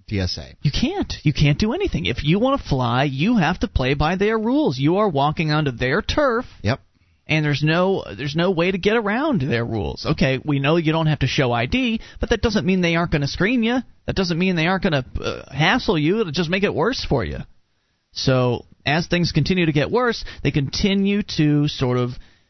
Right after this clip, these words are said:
Speaker 2: train people to accept this sort of, uh, th-, this imposition on their freedom, this imposition on their travel time, this imposition on their lives. And then inevitably, they'll accept the next step. Whether that next step is a, uh, the next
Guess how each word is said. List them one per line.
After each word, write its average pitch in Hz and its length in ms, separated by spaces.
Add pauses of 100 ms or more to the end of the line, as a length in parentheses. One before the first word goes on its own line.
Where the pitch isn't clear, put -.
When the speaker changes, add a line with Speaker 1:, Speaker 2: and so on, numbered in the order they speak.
(240)
Speaker 2:
train 190 480
people 127 380
to 180 220
accept - 640
this 127 160
sort 131 260
of, 110 220
uh, 110 240
th-, 104 260
this - 280 (280)
imposition 170 800
on 131 220
their 117 100
freedom, 113 380
this 117 160
imposition 156 680
on 127 180
their 117 160
travel 131 360
time, 92 340
this - 160
imposition 135 480
on 123 120
their 117 140
lives. 117 640 (420)
And 165 280
then 156 160
inevitably, 156 720 (240)
they'll 160 240
accept - 420
the 190 100
next 277 280
step. - 360 (240)
Whether 160 220
that 160 180
next 156 220
step 196 320
is 139 260
a, 127 220
uh, 127 160
the 143 140
next 147 360